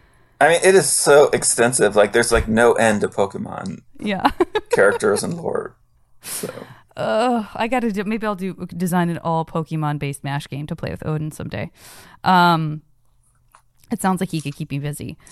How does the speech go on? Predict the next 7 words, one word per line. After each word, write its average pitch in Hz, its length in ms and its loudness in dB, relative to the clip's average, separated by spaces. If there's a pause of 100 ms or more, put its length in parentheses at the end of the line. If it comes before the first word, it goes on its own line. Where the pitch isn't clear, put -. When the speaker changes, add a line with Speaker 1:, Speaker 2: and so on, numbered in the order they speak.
(200)
Speaker 2:
Uh, 175 260 6
okay, 196 160 -2
next 226 320 0
category. 220 520 2
Let's - 360 -4
do 196 320 -2
three. 269 880 -4